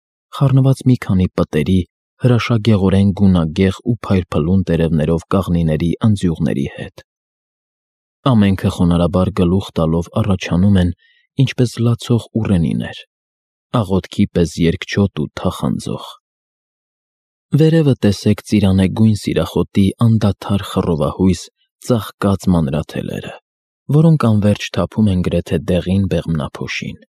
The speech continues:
Դաշտերի և ջրերի հարսնեցիլերի ձյունասպիտակ բրգերը, ամուլ ժահինի կանաչ վարսերը,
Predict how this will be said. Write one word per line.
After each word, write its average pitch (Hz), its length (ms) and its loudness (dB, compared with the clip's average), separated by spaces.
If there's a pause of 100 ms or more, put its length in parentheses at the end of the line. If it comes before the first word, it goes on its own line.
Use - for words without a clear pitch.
(580)
Դաշտերի 143 500 2
և 127 220 4
ջրերի 87 420 2
հարսնեցիլերի 92 960 -2
ձյունասպիտակ 87 880 -2
բրգերը, - 560 -6 (680)
ամուլ 107 420 2
ժահինի 90 640 0
կանաչ 92 500 0
վարսերը, - 600 -8